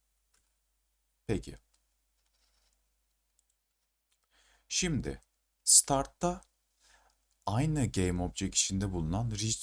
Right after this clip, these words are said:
bod-, rigid body'ye ulaşmam lazım. Yani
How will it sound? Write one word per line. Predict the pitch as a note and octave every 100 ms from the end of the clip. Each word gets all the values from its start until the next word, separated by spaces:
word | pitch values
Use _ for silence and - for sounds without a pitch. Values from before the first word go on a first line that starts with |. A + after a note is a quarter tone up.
| -
bod-, | F#2 - F2+
rigid | F#2 - A#2+ -
body'ye | F2 F#2+ B2+ B2+ - _ -
ulaşmam | F#2+ F2+ - F#2+ F2+ D2+
lazım. | C2+ C2 G2+ B2 - _ _ _ _ _ _ _ _ _ _ _ _ _ -
Yani | G2 E2+ D2+ G2 B2+